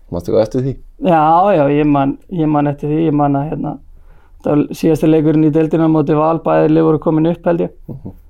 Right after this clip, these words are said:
Speaker 2: Og, og við vorum búin að vinna deildina og kom inn á þarna síðustu, ég man ekki hvort ég kom inn á í tuttugu mínútur eða eitthvað. Og tók mig ekki, tók mig ekki langan tíma að, hérna,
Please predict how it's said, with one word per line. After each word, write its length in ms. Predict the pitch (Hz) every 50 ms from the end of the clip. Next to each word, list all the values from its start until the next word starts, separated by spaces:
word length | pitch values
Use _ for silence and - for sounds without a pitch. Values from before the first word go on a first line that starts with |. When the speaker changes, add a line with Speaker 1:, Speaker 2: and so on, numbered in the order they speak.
| - - - -
Speaker 2:
Og, 480 | - - - - 156 151 147 - - - -
og 200 | - 175 175 180 156
við 240 | 156 151 156 151 147
vorum 240 | 143 151 151 151 147 143 - -
búin 180 | - - 151 151
að 140 | 147 147 147
vinna 160 | 156 160 156
deildina 520 | 147 139 160 165 156 - 170 170 170 165 151
og 400 | 147 143 143 - - - - 170
kom 220 | - - 180 147 151
inn 140 | 151 156 156
á 60 | 156
þarna 160 | 151 151 156 139
síðustu, 300 | 165 160 156 - - 165
ég 220 | 156 156 156 151 156
man 160 | 156 156 156
ekki 220 | 151 147 156 156 147
hvort 140 | 160 156 -
ég 60 | 156 139
kom 140 | 160 156 160
inn 100 | 165 160
á 60 | 151
í 20 |
tuttugu 300 | - 185 165 - 175 165
mínútur 240 | 175 175 165 - 170 175
eða 60 | 170
eitthvað. 240 | 165 165 151 - - - - - - - - - - - - - - - - - - - -
Og 800 | - - 156 147 143 147 - - - - - - - - - -
tók 220 | - 165 151 151
mig 140 | 156 151 139 151
ekki, 140 | 156 156 - - - - - - - - - - - - - - - - - - - - - - - - - - - - - - - - - - 285 - - -
tók 240 | 180 175 160 143 -
mig 180 | 175 170 165 170
ekki 240 | 175 - - - 185
langan 320 | 175 170 175 165 175 170
tíma 300 | - 185 185 185 185 190 180 165 160 160
að, 180 | 160 156 160
hérna, 260 | 156 156 160 160 160